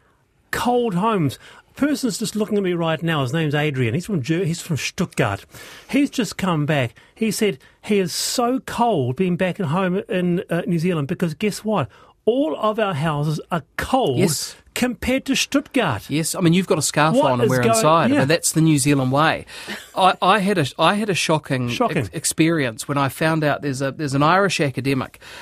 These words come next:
Speaker 2: um, who, um, works, uh, in this, in the healthier homes, uh, and, and standards area.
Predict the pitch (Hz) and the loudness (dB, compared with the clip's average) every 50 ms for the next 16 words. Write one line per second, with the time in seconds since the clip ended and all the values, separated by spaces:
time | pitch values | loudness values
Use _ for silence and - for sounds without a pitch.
0 | - - - - 135 131 123 120 113 143 139 139 - - 151 139 131 127 131 135 | -18 -10 -4 -2 0 2 2 2 2 2 2 0 0 -2 -2 -2 0 -2 -2 -2
1 | 139 143 139 139 - _ - - - - - - 143 143 135 135 127 - - 156 | -2 -2 -2 -2 -2 _ -4 -4 -4 -4 -4 -6 -6 -6 -6 -6 -8 -6 -4 -2
2 | 139 139 135 139 139 151 147 - - - - - - 160 147 143 135 - - 170 | -2 0 -2 -2 -2 -2 -2 0 0 -2 -4 -6 -4 -2 -2 -2 -2 0 0 0
3 | 170 - - 147 131 123 120 135 131 127 123 120 123 - - - - - 135 131 | 0 2 2 0 0 2 2 2 2 2 2 0 0 0 -2 -4 -4 -6 -4 -4
4 | 127 127 131 - - 139 135 127 127 123 - - 143 131 123 - - 151 143 143 | -4 -4 -6 -6 -6 -6 -4 -4 -6 -6 -6 -8 -6 -4 -4 -2 0 2 2 2
5 | 135 131 120 117 147 131 123 127 127 | 0 -2 -6 -6 -8 -6 -6 -8 -8